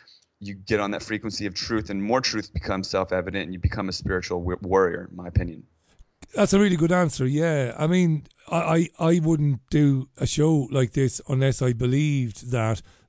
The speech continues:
Speaker 2: there was a chance that it would attract listeners,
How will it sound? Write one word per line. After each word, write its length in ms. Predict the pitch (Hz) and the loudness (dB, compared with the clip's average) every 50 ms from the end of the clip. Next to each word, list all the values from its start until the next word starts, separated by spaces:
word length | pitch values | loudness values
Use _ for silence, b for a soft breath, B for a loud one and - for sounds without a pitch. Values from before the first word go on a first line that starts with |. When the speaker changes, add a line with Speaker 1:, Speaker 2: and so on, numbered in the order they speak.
| b - | b -4
Speaker 2:
there 220 | 160 135 147 135 | 2 2 4 4
was 160 | 127 123 113 | 4 2 2
a 80 | 135 120 | 0 -2
chance 560 | - - 151 143 147 139 131 117 - - - | -2 0 0 2 2 2 0 -2 -4 -8 -8
that 340 | - 147 131 120 120 120 - - | -4 -2 0 0 0 0 -2 -4
it 160 | - 143 120 120 | -6 -4 -2 0
would 140 | 127 123 | 0 0
attract 600 | 123 - - - 143 131 127 - - - - - - b b b b b b b b _ _ _ _ _ _ - | -2 -2 -2 0 0 0 0 -2 -4 -10 -14 -14 -14 b b b b b b b b _ _ _ _ _ _ 0
listeners, 720 | 156 160 160 - - - 156 139 131 127 123 113 - - | 2 4 4 2 2 0 2 4 4 4 4 2 0 -4